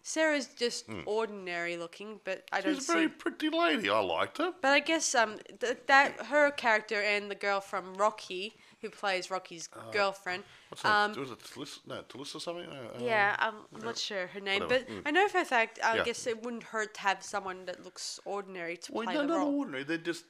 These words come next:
Speaker 2: a good-looking person without looking like they came out of a beauty salon.
Speaker 1: True.
Speaker 2: Yeah.
Speaker 1: I mean, this
Speaker 2: You
Speaker 1: is
Speaker 2: don't need
Speaker 1: supposed to
Speaker 2: that
Speaker 1: be
Speaker 2: all,
Speaker 1: the
Speaker 2: you don't need it all the time.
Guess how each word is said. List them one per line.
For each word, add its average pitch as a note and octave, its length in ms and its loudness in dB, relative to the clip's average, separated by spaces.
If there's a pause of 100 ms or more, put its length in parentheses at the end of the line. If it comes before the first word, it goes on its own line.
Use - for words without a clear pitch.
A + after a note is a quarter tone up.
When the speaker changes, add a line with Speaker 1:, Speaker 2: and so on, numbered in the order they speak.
(380)
Speaker 2:
a D3+ 80 -4
good-looking C3 680 -4
person D3 560 -6
without G#2+ 320 -6
looking A2+ 180 -6
like G#2 140 -2
they G#2+ 80 -8
came A2+ 260 -4
out A2 80 -2
of G#2 60 -8
a - 20 -16
beauty C3 240 -4
salon. D2+ 320 -10 (180)
Speaker 1:
True. F3 300 -8 (140)
Speaker 2:
Yeah. G2+ 140 -6 (460)
Speaker 1:
I - 60 -10
mean, C#4+ 220 2
this F4 140 0
Speaker 2:
You D4 100 0
Speaker 1:
is D4 80 0
Speaker 2:
don't - 60 0
need C#4 120 6
Speaker 1:
supposed - 40 -2
to G#3+ 40 0
Speaker 2:
that F#3+ 80 0
Speaker 1:
be B3 80 4
Speaker 2:
all, - 60 -2
Speaker 1:
the G#3+ 80 0
Speaker 2:
you C#3+ 40 -4
don't D#3+ 140 0
need C#3 120 2
it A2 40 2
all G#2 200 0
the - 60 -10
time. B1+ 240 -6